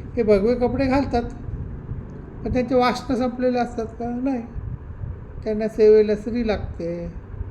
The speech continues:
खायला चांगलं चांगलं लागतं, केदारनाथची ठेव-, त्यांना जर भाजी भाकरीवाली तर राग येतो,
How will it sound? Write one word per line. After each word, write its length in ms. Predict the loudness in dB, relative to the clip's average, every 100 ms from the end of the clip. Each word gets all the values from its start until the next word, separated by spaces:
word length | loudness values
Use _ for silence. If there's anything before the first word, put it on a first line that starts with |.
| -12 -14 -12 -8
खायला 280 | -4 -2 -2
चांगलं 360 | -4 -4 -4 -6
चांगलं 400 | -6 -4 -2 -2
लागतं, 360 | -4 -6 -8
केदारनाथची 680 | -6 -4 -4 -4 -4 -6 -6
ठेव-, 220 | -8 -6
त्यांना 200 | -6 -6
जर 80 | -4
भाजी 260 | -4 -2 -2
भाकरीवाली 480 | -4 -4 -4 -4
तर 100 | -6
राग 280 | -4 -4 -2
येतो, 200 | -4 -4